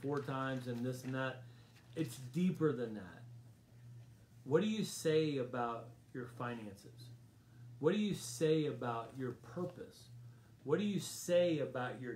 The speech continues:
kids? What do you say about life? Do you believe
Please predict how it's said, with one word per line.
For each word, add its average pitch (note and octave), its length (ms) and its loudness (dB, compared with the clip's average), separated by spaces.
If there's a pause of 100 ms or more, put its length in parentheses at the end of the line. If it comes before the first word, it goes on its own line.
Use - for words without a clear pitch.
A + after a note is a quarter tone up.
(160)
kids? - 480 -4 (560)
What C#3+ 180 6
do G#3 80 4
you F#3+ 180 2
say C#3 800 4
about A#2+ 520 -4 (600)
life? A#2+ 500 -4 (1800)
Do C3 80 -4
you F3+ 160 2
believe F3 1000 2